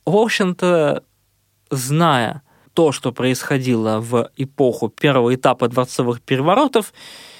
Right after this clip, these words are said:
понимала, что дворцовые перевороты могут наступить, если не навести порядок. И поэтому порядок был наведён очень по-настоящему жёсткой рукой, но многие историки считают, что это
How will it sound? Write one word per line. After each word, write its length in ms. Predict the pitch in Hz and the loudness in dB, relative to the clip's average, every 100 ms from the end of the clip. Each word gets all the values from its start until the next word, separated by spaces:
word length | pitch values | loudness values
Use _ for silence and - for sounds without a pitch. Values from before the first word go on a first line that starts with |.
| - - | -18 -4
понимала, 500 | 151 185 262 233 190 | 0 2 2 2 0
что 560 | - - 175 170 160 - | -2 0 2 4 2 0
дворцовые 480 | 156 160 - 180 170 | -4 -4 0 0 0
перевороты 480 | 170 190 208 196 | 0 0 0 0
могут 360 | 170 165 151 143 | 0 0 -2 -4
наступить, 680 | 160 - - 175 254 247 - | -4 -4 -6 -2 0 0 -2
если 640 | 139 165 202 - 175 175 | -4 -2 -2 -4 -2 -2
не 380 | 160 147 170 180 | -2 -4 -2 -2
навести 460 | 160 139 139 - 147 | -2 -2 -4 -6 -6
порядок. 520 | 127 127 - - - _ _ - - - - - _ | 0 0 0 -4 -16 _ _ -20 -20 -20 -20 -20 _
И 80 | 185 | -4
поэтому 380 | 190 262 226 175 | 2 2 2 0
порядок 320 | 202 226 170 | 2 2 0
был 160 | 165 175 | 0 0
наведён 760 | 160 156 160 151 254 269 233 - _ _ _ _ _ _ _ _ _ - - | 2 0 0 2 2 0 -4 -8 _ _ _ _ _ _ _ _ _ -16 -4
очень 440 | 135 - 117 113 - | -4 -2 -4 -4 -6
по-настоящему 760 | 120 123 147 135 - 123 120 | -6 -4 0 0 0 -2 -2
жёсткой 420 | 120 131 - - 123 | 0 0 0 -4 -2
рукой, 380 | 175 - 285 | 0 2 2
но 260 | 170 233 240 - - - - - - | 2 0 0 -4 -16 -16 -20 -20 -14
многие 500 | 151 135 185 262 196 | -4 -2 0 0 0
историки 440 | 190 - 233 214 185 | -2 0 0 0 -2
считают, 440 | - 165 214 196 | -2 0 2 0
что 180 | - 190 | 0 -2
это 360 | 190 185 180 | -2 0 0